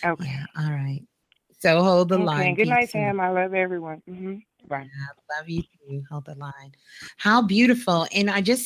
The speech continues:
Speaker 2: see an article where, um, Griffin just showed me where German officials confiscated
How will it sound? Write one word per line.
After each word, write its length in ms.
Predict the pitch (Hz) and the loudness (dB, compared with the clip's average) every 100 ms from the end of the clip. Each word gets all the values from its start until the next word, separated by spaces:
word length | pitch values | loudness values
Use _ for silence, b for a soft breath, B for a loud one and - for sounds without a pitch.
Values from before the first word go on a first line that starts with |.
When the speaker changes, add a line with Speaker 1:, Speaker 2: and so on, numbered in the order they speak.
| 294 | 2
Speaker 2:
see 80 | 247 | 2
an 80 | - | 2
article 420 | 185 220 240 185 160 | 2 0 0 -2 0
where, 440 | 170 165 160 156 - | 0 2 2 0 -2
um, 240 | 165 165 156 | -2 -2 -2
Griffin 320 | 185 180 170 | -4 -2 -2
just 200 | 165 - | -2 -2
showed 280 | 156 175 165 | 0 0 -2
me 180 | 156 147 | -4 -4
where 180 | 147 156 | -2 -2
German 460 | 143 156 190 220 214 | 0 2 2 4 2
officials 760 | 202 185 190 - 139 135 139 B B B - | 2 0 0 0 0 0 -4 B B B -8
confiscated 1120 | - 196 214 - 196 - - 156 143 139 139 | 2 4 4 2 0 0 0 2 4 4 2